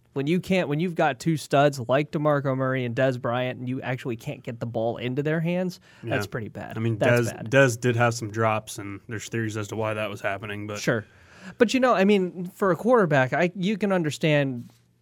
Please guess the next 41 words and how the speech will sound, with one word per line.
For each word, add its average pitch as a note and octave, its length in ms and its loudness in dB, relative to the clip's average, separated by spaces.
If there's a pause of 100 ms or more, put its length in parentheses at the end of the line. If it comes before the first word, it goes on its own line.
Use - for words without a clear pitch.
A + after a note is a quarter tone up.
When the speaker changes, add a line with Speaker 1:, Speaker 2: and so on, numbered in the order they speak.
(160)
Speaker 1:
well, D#3+ 100 4
I D3+ 40 6
mean, D3 180 0
you F#3 100 2
can, C#3+ 300 -2
you F3+ 100 -4
can F3+ 140 -2
put D#3 160 -2
the C3+ 60 -2
blame C3 340 -2
on, A2+ 400 -4 (440)
you C#3+ 80 -4
know, A#2+ 100 2
him C3+ 200 2
being C3 220 -2
a - 20 -4
terrible A#2 720 0 (180)
quarterback, B2 720 0
uh, A2+ 300 -2 (300)
when B2+ 420 -4
he B2+ 180 -4
can't C3 260 -2
hit A#2+ 140 -4
Dez A2 220 -4
Bryant. - 340 -14 (140)
Speaker 2:
Yeah. - 120 -18
Speaker 1:
Maybe C3+ 220 0
they're A#2+ 140 -2
not A#2 180 -2
on A2+ 60 -6
the A#2 80 -8
same B2 240 -6
page C#3+ 260 0
or D3 60 -2
whatnot, C3 360 -2 (440)
but C#3+ 340 4 (1200)
you've D#3+ 140 0
got G3 140 4
DeMarco D#3+ 380 2
Murray, B2+ 340 0
who's, A#2 320 -4